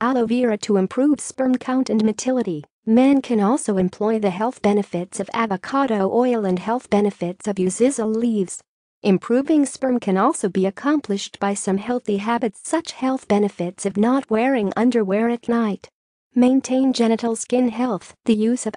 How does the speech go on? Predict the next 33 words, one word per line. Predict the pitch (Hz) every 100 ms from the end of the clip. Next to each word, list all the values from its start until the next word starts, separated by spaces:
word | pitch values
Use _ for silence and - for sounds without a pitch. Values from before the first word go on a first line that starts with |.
| -
aloe | 247 247
vera | 214 220 208 180
as | 202 202
topical | - 262 277 254 240
treatment | 226 - 311 202 170
shows | - - 185 180
benefits | - 214 285 175 170 -
of | 185 -
aloe | 208 220 226
vera | 226 277 240
for | 196
male | 190 202 233
enhancement | 254 233 220 254 240 240 202 190 -
need | 220 214 180
has | 175 196
been | 208 202
proved | - 233 220
effective. | 202 - 233 269 - 185 170 - _ _ _ _
Aloe | 247 254
vera | 220 240 220 185 185
is | 190 196
enriched | 196 196 220 247 - -
with | 190
vitamin | 208 233 285 254 208
E, | 208
which | 202 202 -
powerful | - 311 220 202 202
and | 190 180
soften | - 247 - 220
skin. | - 240 254 180 180 _ _ _ _
The | 202
use | 214 214 247
of | -